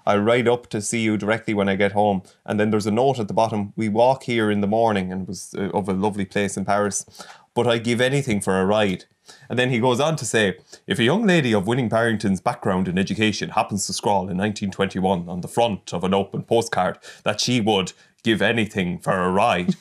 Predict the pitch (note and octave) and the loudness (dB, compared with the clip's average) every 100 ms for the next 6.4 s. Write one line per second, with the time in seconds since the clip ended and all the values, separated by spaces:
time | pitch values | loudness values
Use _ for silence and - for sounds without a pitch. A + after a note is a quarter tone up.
0 | _ - - C3 - E3+ F#3 B2 - G#2+ | _ -12 -4 -4 0 0 2 0 0 0
1 | G#2 - C#3 G#2+ F#2 B2 A2 - G2 F#2+ | 0 -2 -4 -4 -2 0 0 -2 -4 -2
2 | A2+ C#3 A2 F2+ F#2+ F#2+ A2 G#2 F#2 F2 | 0 2 2 2 0 2 4 4 2 2
3 | F2+ G2 G#2+ G#2 G2 F#2 F2+ - A2+ - | 0 2 2 2 2 0 0 -2 -4 -2
4 | G2+ - F2 - G2 - G2+ G#2+ F#3 A2+ | -6 -6 -6 -2 -4 0 -2 -2 -2 -2
5 | A2+ - G#2+ - G2 G2 E2 F#2+ F#2+ B2+ | -2 0 -2 -2 -6 -4 -2 2 2 2
6 | A2+ - - | 0 -2 -8